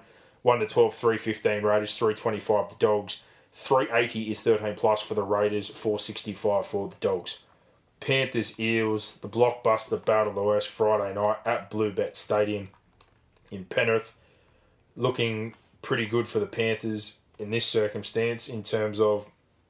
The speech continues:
they had the same seventeen, which has obviously been winning,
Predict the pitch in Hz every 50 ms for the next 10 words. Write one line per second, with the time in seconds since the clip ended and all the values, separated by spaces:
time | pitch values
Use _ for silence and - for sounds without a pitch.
0 | _ _ - - _ _ _ - - 127 120 113 101 - - - - 127 117 123
1 | 123 117 - - - 110 101 87 104 110 107 101 101 101 98 - - 95 98 107
2 | 107 107 - - 98 90 92 90 98 107 113 101 95 101 113 -